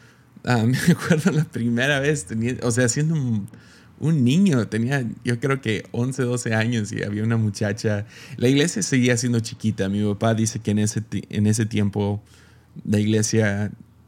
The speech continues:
ah, eh, la iglesia, la, la congregación de la iglesia eran dos viudas y un perro. Ah, era un poquito <laughs> más grande. Ah, había, no sé, unas cincuenta personas, pero venían unas adolescentes y eran, eran tres hermanas.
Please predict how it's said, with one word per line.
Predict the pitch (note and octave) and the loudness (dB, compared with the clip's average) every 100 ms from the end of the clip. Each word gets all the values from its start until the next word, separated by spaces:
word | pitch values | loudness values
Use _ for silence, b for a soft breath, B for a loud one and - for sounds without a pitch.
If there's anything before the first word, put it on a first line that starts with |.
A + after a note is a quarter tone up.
| _ _ - | _ _ -6
ah, | G2+ G2+ - | -2 -2 -2
eh, | - B2+ - | 2 2 2
la | A2 | 2
iglesia, | A#2 B2+ - B2+ - _ _ - - - | 4 4 2 -2 -6 _ _ -20 -20 -16
la, | - E2+ A2+ A2 | -8 -2 0 0
la | - A#2 | 0 0
congregación | B2 A#2+ A#2 A2+ D3 | 2 2 2 0 0
de | C3+ | 2
la | A#2 | 2
iglesia | A2 A2 G#2+ | 2 2 2
eran | G#2 G#2 | 0 0
dos | G#2 G2+ | 0 0
viudas | G#2+ G#2 G#2 - | 0 0 -2 -2
y | |
un | G2 | -4
perro. | F#2+ F#2 - - - B B B B | -4 -4 -6 -10 -14 B B B B
Ah, | - C#3 | -2 0
era | D#3+ | 0
un | F3+ | 0
poquito | D#3+ D3 C#3+ | -2 0 0
<laughs> | D#3+ | 2
más | D#3 D3+ | 4 4
grande. | B2 B2+ A#2+ A#2 E3 B B G3+ | 4 2 2 0 -2 B B -4
Ah, | - A2+ A2 A2+ - | 0 0 0 -2 -4
había, | D2+ F#2+ | -2 0
no | D#3 | 0
sé, | - A2 | 2 2
unas | B2+ C#3+ | 2 0
cincuenta | C#3 B2 A#2+ B2+ | 0 2 2 0
personas, | A#2+ G#2 A2 A2+ A2+ | -2 -2 0 0 0
pero | A2+ | 2
venían | A2 A2 A#2 B2 | 2 2 2 0
unas | A#2+ A#2 G#2+ | 0 0 -2
adolescentes | G2+ G2+ F#2+ - F#2+ F2+ - - - | -2 -2 -4 -6 -8 -8 -10 -16 -8
y | G2+ | -4
eran, | F#2+ F#2+ F#2+ F#2 - - | -4 -4 -6 -8 -10 -8
eran | G2 G2 | -6 -6
tres | - G#2+ A2 | -8 -8 -6
hermanas. | G2 G2 E2+ - - - | -6 -6 -6 -10 -10 -12